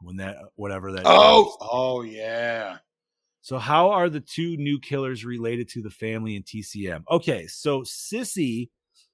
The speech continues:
Speaker 1: going back to T C M, Sissy, from what I remember, she is a drifter. So she's essentially like Otis Driftwood for that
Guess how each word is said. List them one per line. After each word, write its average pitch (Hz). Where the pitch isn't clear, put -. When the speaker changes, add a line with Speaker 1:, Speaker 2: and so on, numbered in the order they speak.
Speaker 1:
going 123
back 123
to -
T 131
C 120
M, 107
Sissy, 190
from 143
what 135
I 135
remember, 131
she 143
is 123
a 98
drifter. 151
So -
she's 156
essentially 131
like 113
Otis 113
Driftwood 107
for 92
that 101